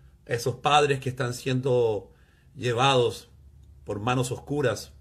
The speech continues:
por el mismo Satanás, que vamos a, a entregar evidencias. Y quiero que comparta este video ahora mismo, por favor, porque es muy importante lo que vamos a decir. El Padre me ha revelado. Yo he estado orando mucho y la verdad que, eh,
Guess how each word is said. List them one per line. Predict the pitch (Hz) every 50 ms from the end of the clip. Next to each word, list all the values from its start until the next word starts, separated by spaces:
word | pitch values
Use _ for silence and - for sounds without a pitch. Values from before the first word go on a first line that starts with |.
| - - - - - -
por | - 110
el | 107 107
mismo | 104 117 139 143 131 127 127
Satanás, | - 117 - 107 107 117 135 131 123 131 - -
que | - 107
vamos | 98 110 117 123 117 117 -
a, | 110 104 95 95 - - _ _ - - - _
a | - -
entregar | 110 107 - 107 95 110 117 - -
evidencias. | 113 104 98 101 107 147 165 151 127 - - 101 101 107 - - _ _ _ _ _ - - - - - - - - -
Y | - 127 127
quiero | - 202 185 190
que | 160 160
comparta | - 165 156 139 - - - - - -
este | - - -
video | 120 131 131 131 147
ahora | 143 143 127 123
mismo, | 120 131 135 127 127 127
por | 127 117 110
favor, | - - 104 107 117 127 123
porque | 127 - 107 - -
es | 107 101
muy | 113 135 196
importante | 196 180 131 120 123 123 - - 143 147 135 127
lo | 127 113
que | 117 113
vamos | 113 120 123 117 -
a | 113
decir. | 104 98 98 - - 131 127
El | 113 110 113
Padre | - 139 135 135 127
me | 120 123
ha | 123
revelado. | 123 120 117 113 120 123 127 123
Yo | 131 156
he |
estado | 156 156 151 156
orando | 160 147 151 160 156 151
mucho | 131 139 156 165 156 - 160
y | 151 151 139 147 - - - - - - - - - - -
la | - 131
verdad | 131 131 135 160 165
que, | 160 160
eh, | 156